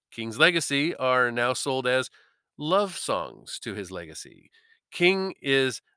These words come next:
adorned in death, literally. King is still hated in life. Take the small town, uh, Ohio crowd that gathered for a political rally last month. A white woman held a sign that read,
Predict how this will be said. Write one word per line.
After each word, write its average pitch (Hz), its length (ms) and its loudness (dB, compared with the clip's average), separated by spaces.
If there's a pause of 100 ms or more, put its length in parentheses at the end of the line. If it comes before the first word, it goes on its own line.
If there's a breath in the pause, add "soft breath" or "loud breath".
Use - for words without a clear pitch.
adorned 131 1040 0
in 110 240 -6
death, 110 380 -4 (280)
literally. 147 520 -2 (400)
King 170 280 4
is 139 240 0
still 190 360 0
hated 120 420 -4 (400)
in 123 120 -8
life. 135 520 -8 (500)
Take 226 200 -2
the 156 160 0
small 170 280 0
town, 151 440 2 (680 soft breath)
uh, 123 200 -4
Ohio 147 560 4
crowd 110 440 0 (200 soft breath)
that 135 120 -2
gathered 175 440 0 (240 soft breath)
for 156 400 4
a 139 160 0
political 151 500 0
rally 127 300 4
last 113 300 0
month. 95 200 -8
A 110 140 -6
white 139 340 2
woman 127 300 -2
held 185 320 -2
a 226 100 -2
sign 95 420 -4 (240 loud breath)
that 123 120 0
read, 131 220 2